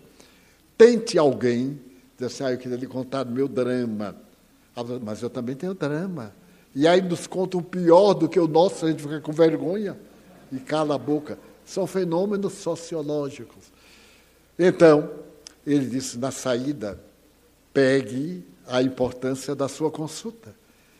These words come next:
porque eu não lhe fui útil de maneira nenhuma. Fui apenas seu amigo.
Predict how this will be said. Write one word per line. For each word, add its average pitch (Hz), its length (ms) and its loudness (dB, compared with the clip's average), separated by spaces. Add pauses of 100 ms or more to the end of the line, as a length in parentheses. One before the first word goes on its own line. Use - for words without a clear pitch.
(420)
porque 139 240 -2
eu 156 60 4
não 151 120 0
lhe 147 100 -2
fui 151 300 -4
útil 190 400 -2
de 143 140 -4
maneira 185 420 -2
nenhuma. 147 540 -8 (640)
Fui - 240 -2
apenas 117 420 -2
seu 120 200 -4
amigo. 95 400 -10